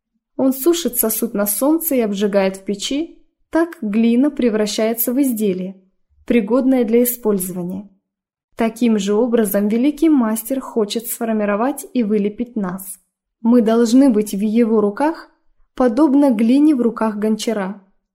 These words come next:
Не наше дело выполнять работу гончара. Наша задача — позволить великому мастеру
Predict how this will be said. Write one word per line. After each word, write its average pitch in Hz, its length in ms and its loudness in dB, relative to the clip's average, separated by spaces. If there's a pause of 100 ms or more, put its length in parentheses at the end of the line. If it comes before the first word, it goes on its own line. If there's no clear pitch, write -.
(160)
Не 277 220 4
наше 214 460 2
дело 294 560 0 (160)
выполнять 233 640 0
работу 202 400 0
гончара. 208 640 -4 (760)
Наша 233 380 0
задача — 226 640 -2 (480)
позволить 254 720 2
великому 208 500 0
мастеру 277 640 -4